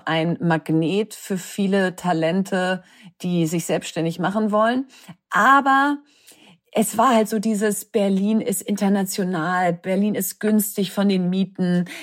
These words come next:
hier gibt's noch ganz viel verrückte Hinterhöfe, wo du einfach mal losmach-, arbeiten kannst, Berlin ist unfertig und so.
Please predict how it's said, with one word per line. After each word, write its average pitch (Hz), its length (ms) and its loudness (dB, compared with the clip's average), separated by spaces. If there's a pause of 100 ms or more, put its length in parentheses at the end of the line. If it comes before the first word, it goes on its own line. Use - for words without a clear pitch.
hier 214 200 -2
gibt's - 360 -6
noch 196 220 -2
ganz 190 280 0
viel 208 440 2
verrückte 196 760 0 (160)
Hinterhöfe, 202 840 4
wo 196 80 0
du 196 100 2
einfach 208 280 2
mal 185 200 6
losmach-, 190 880 -2
arbeiten 190 500 2
kannst, 180 380 -2
Berlin 202 280 0
ist 190 160 -2
unfertig 196 840 0
und 175 120 -2
so. 214 260 4